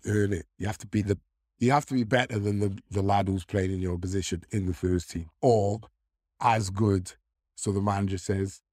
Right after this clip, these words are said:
"Let me chuck him in, see what he's like." Right? That opportunity that comes, you've gotta try and take it with both hands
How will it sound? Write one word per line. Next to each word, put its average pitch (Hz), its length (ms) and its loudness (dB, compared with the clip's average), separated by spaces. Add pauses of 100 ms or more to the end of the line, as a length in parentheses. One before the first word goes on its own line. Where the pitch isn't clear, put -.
(280)
"Let 220 80 -4
me 214 60 0
chuck - 240 -4
him 127 140 -2
in, 113 140 2
see 120 160 -6
what 110 120 -2
he's 101 140 -2
like." 87 320 -4 (920)
Right? 120 280 2 (100)
That 123 240 2
opportunity 135 680 2
that 131 160 0
comes, 143 640 -2
you've 104 180 -2
gotta 98 200 2
try 95 240 0
and 92 120 -2
take 101 320 -2
it - 140 -6
with 87 120 -8
both 92 240 -4
hands 98 540 -6